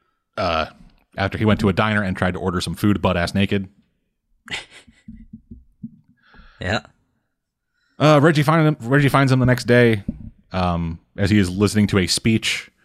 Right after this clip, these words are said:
Speaker 1: uh, by Ozymandias on screen talking about, uh, fucking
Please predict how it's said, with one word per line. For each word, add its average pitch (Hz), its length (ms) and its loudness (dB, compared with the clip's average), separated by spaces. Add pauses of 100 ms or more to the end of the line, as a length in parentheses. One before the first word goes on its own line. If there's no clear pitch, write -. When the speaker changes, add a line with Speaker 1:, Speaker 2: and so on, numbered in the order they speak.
(100)
Speaker 1:
uh, 90 220 0
by 95 480 0 (260)
Ozymandias 92 760 0 (1600)
on 170 300 2
screen 180 300 0
talking 131 260 2
about, 123 320 4 (100)
uh, 120 320 2
fucking 104 560 0